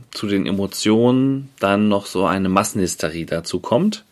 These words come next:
und die Leute sich denken, "Ah, morgen machen bestimmt sofort alle Geschäfte zu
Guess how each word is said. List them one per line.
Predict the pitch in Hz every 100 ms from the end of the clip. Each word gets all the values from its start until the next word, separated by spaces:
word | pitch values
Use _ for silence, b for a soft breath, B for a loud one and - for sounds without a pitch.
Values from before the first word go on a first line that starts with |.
| B B B B B B B B B B
und | 139 180 240
die | 214
Leute | 151 143 147 147
sich | 131 135
denken, | - 123 131 147 -
"Ah, | - 131 202 214 175 196 196 190 190 196 196 196 208 185 165 b b _ _ b b b b b _
morgen | 101 110 139 175 170 170 165 165 165 165 170 165 _ _ _ _ -
machen | - 139 147 156 139
bestimmt | 135 - - - 165 180 170
sofort | 143 135 - - 151 180 190 -
alle | 139 147
Geschäfte | 135 - 147 165 - 139
zu | - - 135 135 135 143